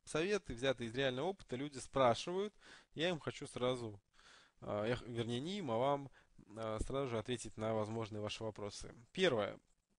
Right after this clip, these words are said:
С-, а, пользоваться менеджером, которые, которых предлагают системы контекстной рекламы, невыгодно.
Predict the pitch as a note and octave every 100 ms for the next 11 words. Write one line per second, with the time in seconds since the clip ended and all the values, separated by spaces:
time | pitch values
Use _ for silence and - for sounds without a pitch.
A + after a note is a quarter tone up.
0 | _ - - - A#2+ A2+ A2+ A2 A2+ -
1 | G3+ A3 F3 D#3+ C#3 - A#2 D#3+ A#3+ B3
2 | G3+ B2 G#2+ G2+ A2+ - C3+ A#2+ G#2+ -
3 | - - A#2+ D#3 D3+ - - - - -
4 | - B2+ B2 C3+ C#3+ A#2+ G#2 G#2 - A2+
5 | G#2 G#2+ C#3 - A#2+ A2 F3+ F#3 B2 A#2
6 | D#3+ D#3+ A#2+ F3 E3 C#3 B2+ B2 A2+